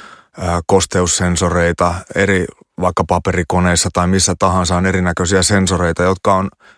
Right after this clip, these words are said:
verkotettu keskenään. Nyt pikkuhiljaa nämä sensorit siirretäänkin siihen samaan verkkoon, missä kaikki yrityksen muutkin laitteet on. Ja toki ne voidaan siellä erottaa omiksi segmenteiksi, mutta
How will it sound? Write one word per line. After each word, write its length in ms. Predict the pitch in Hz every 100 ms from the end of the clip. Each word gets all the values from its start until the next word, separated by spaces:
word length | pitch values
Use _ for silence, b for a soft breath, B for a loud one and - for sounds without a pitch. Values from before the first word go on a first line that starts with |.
| b
verkotettu 520 | 127 113 95 92 - 98
keskenään. 580 | 110 95 - 78 50 - - B B B B B
Nyt 140 | - 135 -
pikkuhiljaa 600 | 151 - 123 113 110 107
nämä 240 | 120 120
sensorit 540 | 101 123 117 101 95 87
siirretäänkin 600 | 117 113 98 92 90 92
siihen 200 | 87 98
samaan 420 | - 120 104 90
verkkoon, 600 | 110 101 - - 62 55 - _ _ _ _ _
missä 360 | 95 101 - 92
kaikki 320 | 104 101 -
yrityksen 500 | 98 107 98 92 -
muutkin 440 | 98 110 104 92 82
laitteet 440 | 82 80 - 82 -
on. 260 | - 87 76 _ B B B B B B B -
Ja 180 | 98 -
toki 240 | - 123 139
ne 140 | 117
voidaan 300 | 113 110 110
siellä 300 | 104 113 104
erottaa 360 | 110 104 - 95
omiksi 320 | 98 95 -
segmenteiksi, 760 | 107 95 92 87 85 85 - - -
mutta 400 | 98 98 -